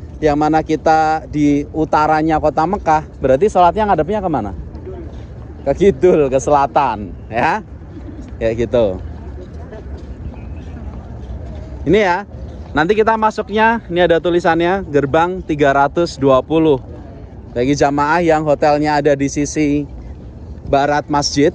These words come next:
ya, Hayah Golden dan rentetannya itu, berarti kita masuk ke pelataran masjid melalui pintu tiga ratus dua puluh. Diingat-ingat, ya. Bismillah, kita sudah sampai di gerbang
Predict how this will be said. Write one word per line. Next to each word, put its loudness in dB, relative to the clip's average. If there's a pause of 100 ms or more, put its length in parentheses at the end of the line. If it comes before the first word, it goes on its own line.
(120)
ya, 2 (400)
Hayah 4
Golden 4
dan 0
rentetannya 0
itu, 0 (560)
berarti 2
kita 0 (800)
masuk 2 (160)
ke 4
pelataran 2
masjid 0
melalui 0
pintu 0
tiga 2
ratus 0 (480)
dua 4
puluh. -2 (240)
Diingat-ingat, -6
ya. -8 (840)
Bismillah, 0
kita 0 (680)
sudah -2
sampai 0
di -2
gerbang 0